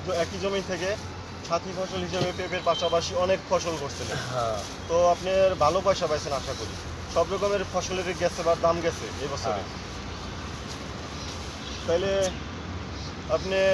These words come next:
Speaker 1: এই খরচ তো আশা করি ওই আপনার যে অন্যান্য ফসল করছিলেন,
Speaker 2: হ্যাঁ,
Speaker 1: সে থেকে
Speaker 2: ওই
Speaker 1: উঠে
Speaker 2: থেকে
Speaker 1: গেছে।
Speaker 2: উঠে গেছে, হ্যাঁ।
Speaker 1: পেঁপে গাছটা আপনার রয়ে গেছে হলো ফ্রি।
Speaker 2: ফ্রি।
Speaker 1: ও, তাহলে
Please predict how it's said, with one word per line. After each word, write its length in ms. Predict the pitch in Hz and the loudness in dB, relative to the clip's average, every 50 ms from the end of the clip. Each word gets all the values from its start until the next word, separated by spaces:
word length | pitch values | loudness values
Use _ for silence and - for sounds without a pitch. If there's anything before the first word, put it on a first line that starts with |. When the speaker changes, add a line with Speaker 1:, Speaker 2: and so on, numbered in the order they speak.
| 190 185 180 175 | 6 6 4 2
Speaker 1:
এই 140 | 175 170 170 165 160 156 - - - - - - - - - - - - - - - - | 2 2 2 0 -2 -2 -4 -6 -4 -4 -4 -4 -4 -6 -6 -6 -6 -6 -6 -6 -4 4
খরচ 240 | 175 185 196 202 - - - - - | 6 6 6 6 -2 -4 -6 -2 2
তো 100 | 196 190 190 190 190 185 180 | 6 8 10 10 10 10 8
আশা 160 | 180 180 190 | 6 4 0
করি 220 | 180 185 185 185 185 185 | 2 2 0 0 2 2
ওই 180 | 185 180 180 175 170 170 | 2 2 2 2 2 2
আপনার 260 | 165 160 165 175 170 165 160 | 2 2 2 0 0 0 0
যে 120 | 170 170 170 165 165 156 143 135 - 151 | 2 4 4 4 4 4 2 2 0 0
অন্যান্য 240 | 160 175 180 190 190 - - | 2 2 4 4 2 2 2
ফসল 220 | 196 185 196 185 175 | 2 2 2 0 0
করছিলেন, 280 | 190 185 - 190 185 | 0 0 0 4 6
Speaker 2:
হ্যাঁ, 120 | 185 143 139 | 6 8 8
Speaker 1:
সে 80 | - | 6
থেকে 160 | - 190 180 180 | 4 2 2 2
Speaker 2:
ওই 60 | 175 | 2
Speaker 1:
উঠে 80 | 165 | 2
Speaker 2:
থেকে 120 | 156 143 135 | 2 2 2
Speaker 1:
গেছে। 160 | 131 131 131 | 0 -2 -2
Speaker 2:
উঠে 60 | 131 120 | -2 -2
গেছে, 160 | 113 - - | -4 -4 -6
হ্যাঁ। 160 | 104 - - - - - - - - | -6 -6 -6 -8 -8 -8 -8 -6 -2
Speaker 1:
পেঁপে 220 | 185 190 185 196 | -2 -2 -2 0
গাছটা 260 | 185 190 185 - - 190 | 0 0 0 2 2 2
আপনার 220 | 185 180 180 190 190 180 | 2 2 2 0 2 2
রয়ে 180 | 185 185 185 | 2 2 2
গেছে 200 | 180 180 180 - 190 | 2 0 0 0 0
হলো 160 | 190 180 190 214 214 202 - - - - - - - - - - - - - - | 2 2 2 2 2 0 -6 -8 -8 -6 -6 -8 -6 -8 -8 -8 -8 -8 -6 -4
ফ্রি। 140 | - 196 185 156 127 - - - - - | -2 -2 -2 -2 -4 -6 -6 -8 -8 -6
Speaker 2:
ফ্রি। 160 | - 139 135 123 123 117 113 - - - - - - - - - - - - - - - | -4 -4 -4 -4 -6 -6 -6 -6 -6 -6 -6 -6 -6 -8 -8 -8 -8 -8 -8 -8 -6 -4
Speaker 1:
ও, 100 | 104 101 98 98 98 98 98 - - - - - - - - - - - - - - - - - - | -4 -2 -2 -2 -2 -4 -4 -6 -6 -6 -8 -8 -8 -8 -8 -8 -8 -8 -8 -8 -8 -8 -8 -8 -4
তাহলে 300 | - 165 170 180 190 202 | -2 -2 0 0 2 2